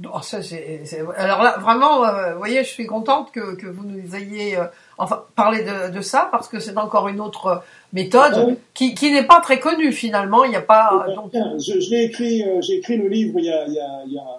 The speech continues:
Speaker 2: je sais même pas si ça fait un an, là, maintenant. Et puis, ben, c'est évident qu'il faut, faut le temps un petit peu pour le
Speaker 1: Oui.
Speaker 2: faire connaître. Et,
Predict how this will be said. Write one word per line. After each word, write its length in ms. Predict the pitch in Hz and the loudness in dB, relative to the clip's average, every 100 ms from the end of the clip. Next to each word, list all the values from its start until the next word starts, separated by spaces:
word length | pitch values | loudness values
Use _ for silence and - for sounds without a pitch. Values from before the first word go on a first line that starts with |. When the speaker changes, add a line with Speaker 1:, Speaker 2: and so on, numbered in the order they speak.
| 120 120 _ 123 | -16 -20 _ -20
Speaker 2:
je 80 | - | -20
sais 80 | 131 | -18
même 120 | 139 | -10
pas 120 | 151 | -10
si 140 | 143 | -8
ça 120 | 139 147 | -10 -10
fait 140 | 151 | -8
un 160 | 160 196 | -4 -2
an, 160 | 220 | 0
là, 120 | 165 | -2
maintenant. 420 | 143 143 220 220 - - - | -4 -4 -2 -2 -4 -16 -12
Et 80 | 135 | -8
puis, 120 | 151 | -6
ben, 160 | 143 135 | -4 -4
c'est 220 | 147 139 | -6 -4
évident 320 | 135 170 175 | -4 -2 -2
qu'il 180 | 147 131 | -2 -2
faut, 220 | 170 135 - - _ | -2 -2 -6 -16 _
faut 140 | 165 | -4
le 80 | 165 | -2
temps 220 | 208 202 | -2 -2
un 80 | 185 | -4
petit 160 | 180 180 | -4 -2
peu 160 | 185 | -2
pour 160 | 175 160 | 0 -2
le 60 | |
Speaker 1:
Oui. 80 | 160 | -2
Speaker 2:
faire 160 | 170 - | -4 -4
connaître. 360 | 196 262 277 | -2 -2 -2
Et, 200 | 185 156 | -2 -4